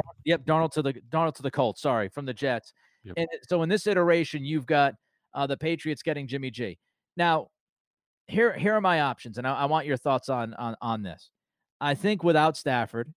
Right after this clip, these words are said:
Speaker 1: and interestingly enough, uh, we'll get into how much the Patriots reportedly offered for Stafford, which was interesting to me. But first
Speaker 2: Yep.
Speaker 1: and foremost, the number one option to me, Greg, and I don't know if you agree,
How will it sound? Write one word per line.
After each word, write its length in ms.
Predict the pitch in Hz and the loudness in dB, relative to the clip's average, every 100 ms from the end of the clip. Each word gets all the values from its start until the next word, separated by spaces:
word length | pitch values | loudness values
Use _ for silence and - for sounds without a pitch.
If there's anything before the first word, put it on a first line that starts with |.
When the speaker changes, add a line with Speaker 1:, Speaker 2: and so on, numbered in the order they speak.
| - | -4
Speaker 1:
and 120 | 156 | -2
interestingly 520 | 160 180 - 170 147 | -2 -4 -10 -10 -6
enough, 280 | 131 123 120 110 | -4 -4 -4 -8
uh, 80 | 131 | -4
we'll 160 | 139 | -2
get 140 | 147 139 | -2 -4
into 200 | 131 113 | -4 -4
how 220 | 135 131 | 0 0
much 340 | 127 123 - | 0 -2 -4
the 80 | 117 | -6
Patriots 460 | 131 123 - 113 - | -4 -4 -4 -6 -6
reportedly 440 | 110 127 113 107 | -2 -2 0 -4
offered 420 | 117 143 - 101 82 _ | 0 0 0 -6 -10 _
for 100 | 120 | -8
Stafford, 420 | - 110 104 117 | -2 -2 -2 -2
which 140 | 127 131 | -2 -2
was 140 | 117 | -2
interesting 420 | 131 - 110 110 | -4 -4 -6 -8
to 80 | - | -8
me. 220 | 95 85 _ _ _ _ | -10 -10 _ _ _ _
But 100 | 147 | -4
first 280 | - 190 196 | 2 2 2
Speaker 2:
Yep. 80 | 180 | -4
Speaker 1:
and 100 | - | -2
foremost, 500 | 165 143 107 90 - _ _ _ _ _ _ _ _ _ - | 0 2 0 -2 -8 _ _ _ _ _ _ _ _ _ -2
the 80 | 170 | 2
number 280 | 180 214 220 | 4 6 6
one 180 | 180 | 6
option 320 | 160 151 - 135 | 4 2 -4 -8
to 60 | |
me, 140 | 131 120 | -6 -4
Greg, 380 | 110 98 87 - | -4 -4 -8 -8
and 80 | 131 | -2
I 100 | 139 | -2
don't 100 | 151 | 0
know 120 | 143 | -2
if 100 | 127 | -2
you 140 | 135 | -2
agree, 340 | 120 107 90 | -2 -4 -6